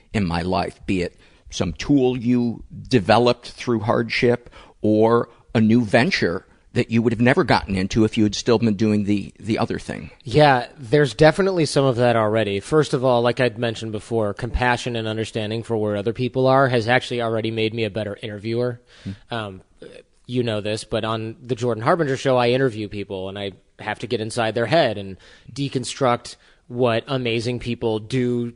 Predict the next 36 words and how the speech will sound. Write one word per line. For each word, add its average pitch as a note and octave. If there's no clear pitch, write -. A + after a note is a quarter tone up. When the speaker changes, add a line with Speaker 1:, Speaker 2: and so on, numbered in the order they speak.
Speaker 2:
say, A#2
think, A#2
behave, A2
and G2+
feel, A2
whatever. B2+
And D#3
I D#3+
always G#3
kind G3
of D3+
went, C#3
"Okay, F3
so D3
you D3
get G#3
up F3
and C#3
you've A#2
got A#2+
this D3
routine C3
and A2
then G#2+
you've G#2
got G2+
this, B2
and A#2
why C#3+
do C#3+
you C#3+
do C3
that?" A#2+
Now F3
I'm F3
thinking, C3+